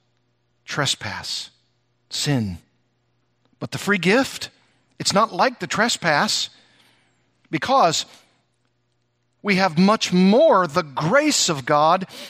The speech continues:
and the free gift by the grace of that one man, Jesus Christ, which abounds for many.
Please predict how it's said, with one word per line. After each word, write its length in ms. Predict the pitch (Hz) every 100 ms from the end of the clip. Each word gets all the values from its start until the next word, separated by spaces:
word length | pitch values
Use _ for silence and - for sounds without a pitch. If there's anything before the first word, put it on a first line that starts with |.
| - -
and 360 | 277 320 320
the 80 | 269
free 240 | - 196
gift 500 | 160 160 165 165 - - - -
by 520 | 147 202 247 294 302
the 160 | 269 262
grace 520 | 196 233 262 262 -
of 120 | 233
that 240 | 220 220 196
one 320 | 220 233 226
man, 320 | 208 208 196 - - 135
Jesus 540 | 139 202 190 190 -
Christ, 600 | - 185 175 165 - - - - _ -
which 160 | 143
abounds 680 | 151 120 160 160 151 147 127
for 160 | - 123
many. 440 | 113 95 85